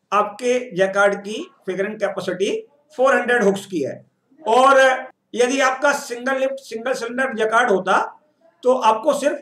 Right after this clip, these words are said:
फ़ोर हंड्रेड हुक्स आपके जैकार्ड में लगाने पड़ते। But आपका जो जैकार्ड है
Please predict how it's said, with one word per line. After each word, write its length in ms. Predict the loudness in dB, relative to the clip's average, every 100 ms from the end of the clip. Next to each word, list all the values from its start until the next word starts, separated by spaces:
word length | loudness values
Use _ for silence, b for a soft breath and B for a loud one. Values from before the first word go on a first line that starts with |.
| -14 _ -8
फ़ोर 220 | 0 2 2
हंड्रेड 380 | 4 2 2 -6 _ _ _ _ -2
हुक्स 280 | 0 0 -10 _ _ _ _ -4
आपके 280 | -4 -2 -2
जैकार्ड 380 | -2 0 0 0
में 80 |
लगाने 300 | 2 2 2
पड़ते। 340 | -2 -6 -8 -12 -14 _ _ _ -4
But 280 | 2 2 0 -12 _ -4
आपका 420 | -2 -2 -2 0
जो 420 | 2 0 -2 -4 _ -10
जैकार्ड 380 | -4 2 4 4
है 380 | 4 2 -6